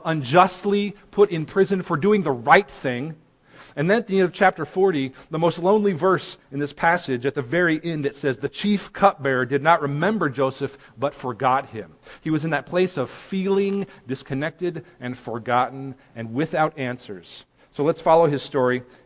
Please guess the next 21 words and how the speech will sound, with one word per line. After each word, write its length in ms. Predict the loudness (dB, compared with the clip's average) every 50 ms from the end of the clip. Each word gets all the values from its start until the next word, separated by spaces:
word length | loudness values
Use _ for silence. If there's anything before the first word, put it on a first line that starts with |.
| -14
and 120 | -12 -12 -6
find 260 | -4 -4 -2 0 0
out 120 | -2 -2
how 140 | -2 -4 -6
he 80 | -6 -8
gets 480 | -4 -4 -4 -4 -4 -6 -12 -12 -12
to 300 | _ -10 -6 -4 -4 -2
that 240 | 0 0 -2 -2 _
place 600 | -2 2 2 2 2 0 -6 -12 -18 -20 -20 -20 _ _ _ _ _ _ _ _ _ _ -8
of 160 | -8 -8 -8
feeling 480 | -10 -12 -6 -2 -2 -2 -2 -2 -6 -8
forgotten. 600 | -8 -10 -8 -2 0 0 0 0 -2 -8 -20 -20 _ _ _ _ _ _
Genesis 420 | -10 -10 -8 -8 -8 -8 -10 -10
thirty-seven, 720 | -4 -2 0 0 0 -4 -6 -4 2 2 2 2 2 -6
we'll 120 | -8 -8 -8
pick 180 | -8 -12 -10
it 80 | -2 0
up 320 | 2 2 0 0 -10 -20 _ _ _ _ -12
in 180 | -10 -10 -10
verse 360 | -6 -4 -4 -4 -4 -6 -14 -20
two 460 | _ -8 -6 -6 -6 -6 -8 -12